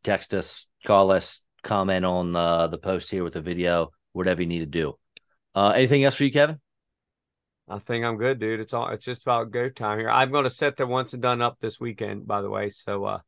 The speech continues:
Speaker 2: we'll get everybody signed
Speaker 1: Excellent.
Speaker 2: up.
Speaker 1: And your league of record is Friday, the draft?
Speaker 2: That is correct. Friday night at eight o'clock. It'll take about, probably about six hours of a lot of players, two hundred seventy-two
Speaker 1: Yeah.
Speaker 2: slots in that league, sixteen teams, seventeen
Speaker 1: Yeah.
Speaker 2: roster spots. It is,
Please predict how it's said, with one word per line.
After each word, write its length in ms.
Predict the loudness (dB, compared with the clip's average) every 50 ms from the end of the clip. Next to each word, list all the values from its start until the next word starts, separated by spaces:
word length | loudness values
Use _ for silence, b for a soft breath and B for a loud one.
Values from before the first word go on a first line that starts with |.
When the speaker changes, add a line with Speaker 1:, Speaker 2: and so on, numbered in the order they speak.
| _ _ _ _ _ _ _
Speaker 2:
we'll 100 | -8 -4
get 80 | -2 -2
everybody 280 | 0 0 -2 -2 -2
signed 220 | -2 -2 -2 -2 -2
Speaker 1:
Excellent. 160 | -2 -2 -4 -2
Speaker 2:
up. 60 | 0
Speaker 1:
And 200 | 2 2 2 0 -2 -6 _ _ _ _ _ _ _ _
your 240 | 2 6 8 8 10
league 180 | 10 8 8 6
of 80 | 6
record 280 | 6 4 4 2 0 -2
is 100 | -2 -2
Friday, 380 | 0 2 2 2 2 0 -4 -8 _ _ _ _ _ _ _ _ _ _ _ -6
the 120 | -4 -2
draft? 300 | 2 2 2 2 0 0
Speaker 2:
That 180 | -2 0 0 -2
is 100 | -4 -6
correct. 360 | -4 0 0 0 0 -2 _
Friday 380 | _ 0 2 2 2 2 0
night 200 | -2 -2 -2 -2 -2
at 60 | -2
eight 160 | -2 -2 -2
o'clock. 420 | -4 -4 -4 0 2 4 4 2 0
It'll 140 | -2 -6 -6
take 280 | -6 -6 -6 -6 -8 _ _ _ _ _ _ _ _
about, 260 | -2 0 0 0 -2 _ _
probably 180 | 0 0 2
about 220 | 2 0 -2 -4 -6
six 320 | -8 -10 -10 -8 -6 -4
hours 480 | -2 0 0 0 0 -2 -4 -6 -6 -6
of 200 | -8 -8 -8 -10 -16 -20 _ _ _ _ _ _ _ _ _ _ _ _ _ _ _ _ _ _ _ _ _ _ _ _ _ _ _ _ _ _ -12
a 120 | -8 -8
lot 300 | -4 -2 -2 0 0 0
of 80 | -2 -4
players, 340 | _ -2 -2 0 0 -2 -4
two 200 | -6 -6 -4 -2
hundred 300 | 0 0 -2 -2 -2 -4
seventy-two 500 | -2 -2 0 -2 -2 -2 -6 -6 -8 -10
Speaker 1:
Yeah. 40 | -10
Speaker 2:
slots 400 | -8 -4 0 2 2 2 0 -2
in 80 | -6 -6
that 160 | -6 -4 -4
league, 240 | -4 -4 -6 -6 -8
sixteen 480 | -8 -8 -8 -8 -6 -6 -6 -6 -6 -6
teams, 360 | -8 -6 -6 -6 -6 -8 -6
seventeen 280 | -6 -6 -4 -2 -2
Speaker 1:
Yeah. 100 | -2 -2 -2
Speaker 2:
roster 380 | -2 -4 -4 -6 -6 -8 -12
spots. 380 | -14 -8 -4 -4 -4 -4 -4 -6
It 120 | -8 -6 -4
is, 360 | -4 -4 -4 -6 -10 -18 -20